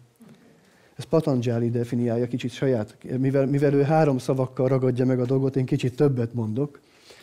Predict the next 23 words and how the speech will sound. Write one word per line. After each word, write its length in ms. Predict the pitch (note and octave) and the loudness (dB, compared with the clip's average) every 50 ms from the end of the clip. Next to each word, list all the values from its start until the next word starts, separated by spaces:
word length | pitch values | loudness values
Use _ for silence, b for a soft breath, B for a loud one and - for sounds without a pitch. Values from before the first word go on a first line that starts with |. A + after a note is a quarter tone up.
| B B B B B B B B B B | B B B B B B B B B B
De 160 | - B2+ C#3 | 0 2 4
a 160 | C#3+ C#3+ C#3+ | 6 6 4
dolog 320 | C#3+ D3+ F3+ G#3 G3 D#3 C3+ | 4 4 4 4 6 6 6
lényege, 600 | C#3+ D#3 D3+ C#3+ C3+ B2 B2 B2 B2+ D3+ D#3+ - - b b b b b | 6 4 4 4 4 4 2 2 2 0 -2 -6 -12 b b b b b
hogy, 320 | b - B2+ B2 A#2+ B2 - | b -2 0 0 0 -2 -6
hogy 300 | - - C3 B2+ A#2+ B2 | -4 -2 -2 0 0 0
a, 300 | B2 A#2 G#2+ - - - _ _ _ - | 0 -2 -2 -6 -8 -14 _ _ _ -10
a 120 | - A#2 - | -10 -10 -10
férfi 520 | - - - D#3 D3+ D#3 D3+ - - B2+ | -6 -2 0 2 2 2 2 0 -2 -2
az 240 | - C3+ C3+ C#3 C3 | 0 0 0 0 0
az 120 | B2+ A2+ | 0 -2
ember 540 | A#2 G#2+ A2 G2+ G2 G2+ F2+ G2+ B2 D3 D3 - | -2 -2 -4 -4 -4 -6 -6 -6 -6 -6 -8 -10
az 160 | - - A2+ A#2+ | -12 -10 -8 -6
anyagi 300 | A#2+ A#2 G#2+ G2+ - F#2+ | -6 -6 -6 -6 -8 -8
világban, 600 | G2 G#2+ A#2+ A#2+ - G#2+ C#3 - D3+ C#3+ C#3 - | -8 -8 -6 -8 -8 -8 -8 -6 -6 -6 -6 -6
aki 260 | - C#3 C3+ - C#3 C#3+ | -6 -8 -6 -6 -8 -4
kéje 400 | - F3 D#3+ D#3 C#3 B2 A2 G2+ | 0 2 2 4 4 2 0 -2
miatt 320 | G#2+ B2 B2+ A#2+ A#2+ A#2+ | -4 -4 -4 -4 -6 -6
folyamatosan 600 | - - A#2+ A#2 A2 G#2+ G#2+ A2 A2+ - A#2 A2+ | -4 -2 -2 -2 -2 -4 -6 -8 -8 -8 -6 -6
a 40 | A2 | -4
nő 200 | A2 A2 A2 G#2 | -4 -4 -4 -4
után 380 | G#2 - - - F#2+ F2+ F2 | -6 -8 -10 -12 -14 -12 -14
vonzódik. 720 | F2 E2 D#2+ E2 D#2 - - - G2+ - - - _ _ | -14 -14 -16 -16 -16 -16 -16 -16 -18 -18 -20 -20 _ _